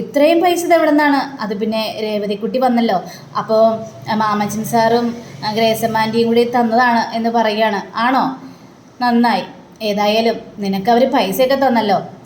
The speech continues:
സഹായിച്ചല്ലോ, അതിൻ്റെ ആ നല്ല മനസ്സിന് അവരോട് നന്ദി പറയണം. ഈ പൈസ ഏതായാലും വേണ്ട, എൻ്റെ കടമ നിൻ്റെ ബില്ലടക്കുക എന്നുള്ളതാണ്. അതുകൊണ്ട് ഈ പൈസ കൊണ്ട് ഏതായാലും ബില്ലടക്കേണ്ട ആവശ്യമില്ല, നീ ഇത് കയ്യിൽ തന്നെ വെച്ചോ, നിനക്കിത് ആവശ്യം വരും" എന്നും പറഞ്ഞുകൊണ്ട്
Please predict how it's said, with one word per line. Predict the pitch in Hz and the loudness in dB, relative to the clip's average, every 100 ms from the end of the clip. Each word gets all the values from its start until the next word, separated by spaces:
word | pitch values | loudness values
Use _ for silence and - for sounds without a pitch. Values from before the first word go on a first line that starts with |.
| 233 | -4
സഹായിച്ചല്ലോ, | 202 233 254 254 294 233 165 - - - | -2 0 0 2 2 0 -2 -8 -16 -6
അതിൻ്റെ | 196 202 208 240 | -2 0 2 2
ആ | 240 240 | 2 2
നല്ല | 214 240 | 2 2
മനസ്സിന് | 269 269 262 240 | 2 0 -2 -2
അവരോട് | 240 240 - | -2 0 0
നന്ദി | 220 226 | 0 0
പറയണം. | 214 185 175 - - - - | 0 0 -4 -12 -20 -20 -8
ഈ | 220 | -2
പൈസ | 277 330 330 285 | 0 0 2 2
ഏതായാലും | 254 226 220 | 2 2 2
വേണ്ട, | 196 180 170 - 214 | 0 -2 -6 -10 -6
എൻ്റെ | 196 196 254 | -2 0 2
കടമ | 269 247 240 240 240 - | 2 2 2 -2 -4 -12
നിൻ്റെ | 254 262 269 | -6 0 2
ബില്ലടക്കുക | 254 226 240 214 208 202 165 - | 2 2 2 0 -2 -4 -2 -2
എന്നുള്ളതാണ്. | 233 254 226 202 185 175 175 - - 226 | -2 2 2 0 -2 -4 -8 -18 -10 -4
അതുകൊണ്ട് | 208 214 214 220 - - - - 220 | 0 0 2 0 0 -8 -16 -6 -4
ഈ | 269 | 2
പൈസ | 311 302 294 | 2 2 2
കൊണ്ട് | 262 254 | 2 2
ഏതായാലും | 240 233 226 | 2 2 2
ബില്ലടക്കേണ്ട | 226 208 208 208 214 | 0 0 -2 -2 0
ആവശ്യമില്ല, | 202 196 202 165 - 226 | 0 -2 -4 -6 -10 -4
നീ | 269 | -2
ഇത് | 277 | 0
കയ്യിൽ | 269 208 208 | 2 2 0
തന്നെ | 220 220 | 0 0
വെച്ചോ, | 202 202 175 - - | -2 -4 -6 -10 -6
നിനക്കിത് | 320 339 285 | 0 2 2
ആവശ്യം | 208 208 202 254 | 2 0 0 0
വരും" | 208 175 - 240 | 0 -2 -6 -4
എന്നും | 233 233 | -2 0
പറഞ്ഞുകൊണ്ട് | 214 202 196 196 | 0 0 -4 -2